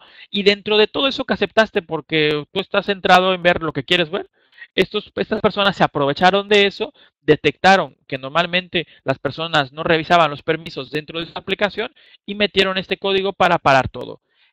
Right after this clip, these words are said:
¿Qué at-, qué archivos atacaba este tipo del Simple Locker? El si-, o sea,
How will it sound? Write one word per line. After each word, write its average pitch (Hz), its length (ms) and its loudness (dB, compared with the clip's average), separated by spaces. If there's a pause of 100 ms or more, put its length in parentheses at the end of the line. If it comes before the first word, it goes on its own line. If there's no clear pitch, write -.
(100)
¿Qué 269 100 2
at-, - 280 0
qué 254 100 0
archivos 254 600 -2
atacaba 196 840 4
este 185 400 -4
tipo 190 320 -4
del 170 320 2
Simple 185 260 -8
Locker? 180 320 -2 (320)
El 175 200 2
si-, - 180 -18
o 165 60 -6
sea, 175 220 4